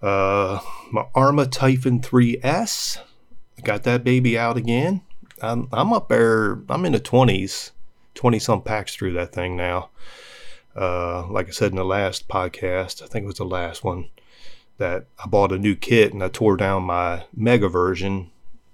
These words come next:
I stripped it down completely to use that for parts, and I bought a brand new three S, uh, because of some issues. If you listen to the podcast, you'll understand what I'm talking about. Um, so the Ty-, Arrma Typhon three S, super fun,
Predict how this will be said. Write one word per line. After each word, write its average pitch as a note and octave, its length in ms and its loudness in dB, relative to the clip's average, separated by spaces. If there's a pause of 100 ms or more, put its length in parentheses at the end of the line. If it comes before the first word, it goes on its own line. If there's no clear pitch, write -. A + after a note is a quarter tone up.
(120)
I G2+ 140 0
stripped - 400 0
it G2 80 -2
down F#2 200 0
completely F#2+ 480 0
to F2 60 -6
use F#2 260 -2
that G2 180 0
for F2+ 100 -4
parts, - 680 2
and F#2 180 -4
I F2+ 220 -4 (120)
bought F#2 260 0
a E2 40 -4
brand F2+ 280 -2
new F2 100 -4
three G2 340 0
S, - 360 -6 (680)
uh, F2 300 -2
because F2+ 280 -2
of F2+ 80 -4
some G2 220 -2
issues. F2+ 580 -4
If - 140 -6
you G#2 80 0
listen G2 220 -2
to - 100 -6
the F#2+ 80 -4
podcast, F2+ 580 -2
you'll F2+ 140 -4
understand F#2+ 420 -6
what F#2 120 -4
I'm F#2 80 -4
talking F#2 340 -2
about. F#2 400 0 (680)
Um, G2+ 680 0 (440)
so - 140 0
the A2 80 4
Ty-, E3 220 4
Arrma C3+ 340 4
Typhon B2+ 280 4
three A#2+ 260 4
S, G2+ 440 2 (200)
super B2 320 -2
fun, F#2 480 -2